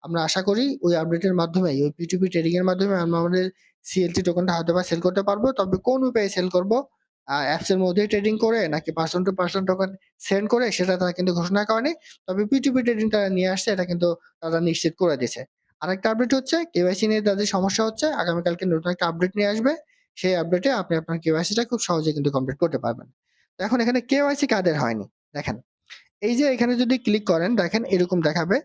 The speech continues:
তো যাদের এখানে দেখাবে যে "You are verified", তাদের কিন্তু এখানে কেওয়াইসি করতে হবে না। আর যদি আপনার এরকম না দেখায়, তাহলে কিন্তু আপনার অবশ্যই এখানে কেওয়াইসি টা কমপ্লিট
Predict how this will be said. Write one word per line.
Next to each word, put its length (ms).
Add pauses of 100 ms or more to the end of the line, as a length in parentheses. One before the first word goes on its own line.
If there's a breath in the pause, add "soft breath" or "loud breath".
(360)
তো 120
যাদের 380
এখানে 280
দেখাবে 560 (300)
যে 120
"You 280
are 120
verified", 360 (100)
তাদের 300
কিন্তু 220
এখানে 320
কেওয়াইসি 420
করতে 260
হবে 180
না। 140 (520)
আর 80
যদি 220
আপনার 300
এরকম 260
না 160
দেখায়, 260
তাহলে 220
কিন্তু 200
আপনার 320
অবশ্যই 360
এখানে 240
কেওয়াইসি 260
টা 80
কমপ্লিট 300